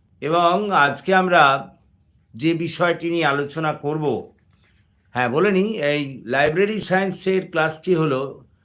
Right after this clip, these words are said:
ফার্স্ট সেমের যে আইডিসি সাবজেক্ট আছে তার অন্তর্ভুক্ত। তোমরা জানো যে তোমাদের আইডিসি, আহ, পরীক্ষাগুলো খুব এগিয়ে এসছে, খুবই সামনে,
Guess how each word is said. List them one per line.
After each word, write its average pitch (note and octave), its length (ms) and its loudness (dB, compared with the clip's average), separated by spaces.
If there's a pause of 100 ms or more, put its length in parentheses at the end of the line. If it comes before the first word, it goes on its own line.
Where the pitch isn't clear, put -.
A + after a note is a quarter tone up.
(1200)
ফার্স্ট F3+ 280 2
সেমের G3 480 0
যে D3 480 -2
আইডিসি F#3 540 2
সাবজেক্ট C3+ 560 -4
আছে A#2+ 400 -4 (640)
তার C#3 200 0
অন্তর্ভুক্ত। D#3+ 840 -4 (1000)
তোমরা C#3+ 280 -4
জানো D3 300 0
যে D#3+ 100 -6
তোমাদের D#3 360 0
আইডিসি, D3+ 800 0
আহ, C3+ 240 0
পরীক্ষাগুলো D3+ 680 -6
খুব D3 240 -10
এগিয়ে C#3+ 300 -4
এসছে, D#3 400 -6
খুবই F3 320 -4
সামনে, C#3+ 540 -2